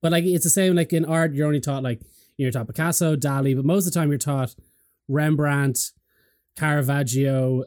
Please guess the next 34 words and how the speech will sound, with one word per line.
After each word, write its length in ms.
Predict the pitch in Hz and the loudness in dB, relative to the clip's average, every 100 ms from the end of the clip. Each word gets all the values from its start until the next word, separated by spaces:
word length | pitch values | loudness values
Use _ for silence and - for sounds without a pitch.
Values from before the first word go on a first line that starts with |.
| - | -4
and, 140 | 139 | -2
like, 140 | 135 135 | -2 0
Michelangelo 680 | 135 139 139 135 131 135 131 | -2 -2 -2 -2 -2 -2 -2
and 120 | 139 | -2
all 100 | 143 | -2
that 80 | 143 | -2
kind 60 | |
of 60 | 135 | -2
stuff. 220 | 160 139 - | -2 -4 -4
And, 120 | 151 | -2
like, 180 | 151 139 _ _ _ _ _ _ | -2 -4 _ _ _ _ _ _
it 120 | 185 | 2
is 160 | 190 208 | 2 2
very 240 | 214 208 | 2 2
interesting. 400 | 196 196 - 185 170 | 2 0 0 2 2
You 80 | |
have 200 | 151 170 | 0 -2
to 80 | - | -2
know 100 | 175 | 0
where 120 | 165 | 0
it 80 | 151 | -2
comes 260 | - 160 - | 0 -2 0
from. 220 | 185 180 - _ _ _ - | 0 -2 -6 _ _ _ -4
But 120 | 170 | -4
for 220 | - 180 | 0 2
a 180 | 165 156 | 2 0
seventeen-year-old 720 | - 185 190 196 196 185 175 151 | 0 0 2 2 2 2 2 0
and 100 | 139 | 0
eighteen-year-old 540 | 143 147 170 160 160 | -2 0 0 2 0
to 100 | 170 | -2
push 340 | - - 156 - | -4 -4 -4 -2
them 160 | 175 | -2
into 300 | 156 147 156 | 0 -2 -2
actually, 640 | 139 139 - 143 131 120 | -2 -4 -4 0 0 -2